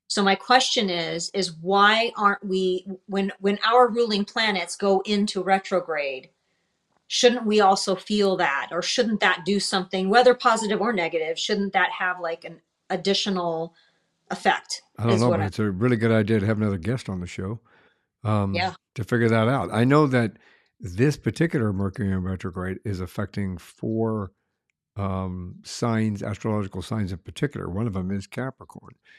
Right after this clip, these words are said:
Speaker 2: Well,
Speaker 1: Yeah.
Speaker 2: another one, a lot of the ones Virgo, which is, you know, our youngest daughter's a Virgo,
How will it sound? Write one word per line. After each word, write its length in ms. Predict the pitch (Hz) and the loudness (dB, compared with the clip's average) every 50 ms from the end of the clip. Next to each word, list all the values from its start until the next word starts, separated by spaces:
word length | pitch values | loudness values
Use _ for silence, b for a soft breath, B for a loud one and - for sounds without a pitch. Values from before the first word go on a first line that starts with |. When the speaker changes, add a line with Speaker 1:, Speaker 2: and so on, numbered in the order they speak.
| b b b _ - | b b b _ -6
Speaker 2:
Well, 280 | - 104 107 101 98 | -2 0 0 2 2
Speaker 1:
Yeah. 20 | - | 2
Speaker 2:
another 280 | - - 107 220 427 | 2 2 4 4 4
one, 240 | 415 101 104 107 107 110 | 4 2 0 -2 -4 -4
a 40 | 139 | -2
lot 140 | 101 107 104 | -2 0 0
of 60 | 98 | 0
the 60 | 98 | 0
ones 200 | 98 110 110 104 | 0 -2 -2 -2
Virgo, 400 | 101 101 120 135 131 104 104 82 90 101 | 0 0 2 2 2 0 -2 -4 -6 -8
which 300 | - 92 98 95 - 104 | -10 -10 -10 -8 -6 -6
is, 240 | 104 95 90 90 - | -6 -6 -6 -8 -6
you 100 | - 104 101 | -4 -4 -2
know, 60 | 98 | -2
our 140 | 95 98 98 | -4 -6 -6
youngest 400 | 98 101 101 98 98 98 - - | -8 -10 -10 -12 -14 -14 -12 -10
daughter's 280 | 107 98 98 98 104 | -8 -8 -10 -12 -14
a 40 | 98 | -18
Virgo, 520 | 82 87 92 95 90 98 104 113 139 135 | -14 -12 -12 -12 -10 -12 -12 -12 -12 -12